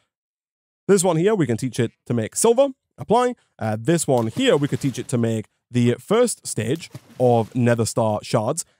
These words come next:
And this is where the crafter really comes into its own, because the crafter has a, f-, a couple of options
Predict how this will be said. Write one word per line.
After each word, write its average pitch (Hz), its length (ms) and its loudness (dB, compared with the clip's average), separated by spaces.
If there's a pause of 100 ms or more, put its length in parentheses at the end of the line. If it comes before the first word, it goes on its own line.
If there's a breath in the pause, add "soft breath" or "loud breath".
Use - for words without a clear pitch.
(140)
And 151 240 2
this 233 260 0
is 240 100 -6
where 185 140 2
the 139 100 0
crafter 123 480 -2 (220)
really 185 440 2
comes 151 260 -2
into 135 200 -2
its 107 140 -4
own, 110 180 0
because 110 300 -2
the 123 80 -4
crafter 185 560 0 (260)
has 147 340 0
a, - 60 -12
f-, - 180 -8
a 139 60 -6
couple 226 180 2
of 156 60 4
options 120 380 -2